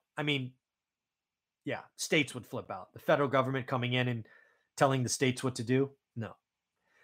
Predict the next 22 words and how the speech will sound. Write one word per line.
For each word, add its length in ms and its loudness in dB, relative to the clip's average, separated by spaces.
This, 220 6
the 160 8
federal 340 12
government 420 10
can't 220 4
even 160 4
tell 160 8
the 100 2
states 440 0
to 100 2
build 320 4
more 180 6
housing. 440 6
It's 160 -10
down 220 4
at 100 -2
the 60 -4
state 460 0
and 140 -6
local 320 0
levels, 420 0
right? 220 -8